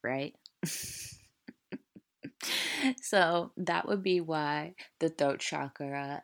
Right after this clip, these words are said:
is like the driver, the principal expression and communication from one section to the other. That's why it's so important. And that's why it's also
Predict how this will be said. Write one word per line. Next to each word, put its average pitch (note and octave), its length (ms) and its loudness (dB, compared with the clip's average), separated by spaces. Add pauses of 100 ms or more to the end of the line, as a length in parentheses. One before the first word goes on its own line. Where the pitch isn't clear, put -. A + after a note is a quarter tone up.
is C3 480 -2 (260)
like C#3+ 320 -2
the D3+ 120 2
driver, B2+ 680 -4 (100)
the C#3 200 -6
principal D3 680 0
expression E3 960 -2 (240)
and C#3+ 460 0 (120)
communication D#3+ 1300 -4 (160)
from C3 300 -2
one G#3+ 320 2
section E3 880 -4 (140)
to C3 260 -6
the - 240 -14
other. D4+ 480 -4 (140)
That's C#3+ 200 -8
why C#3+ 160 -4
it's D3 160 -10
so C3 360 -4
important. C4 680 -4 (200)
And E3+ 180 -2
that's F3 300 -4
why F#3 140 -4
it's D#3 260 -8
also E3 640 -2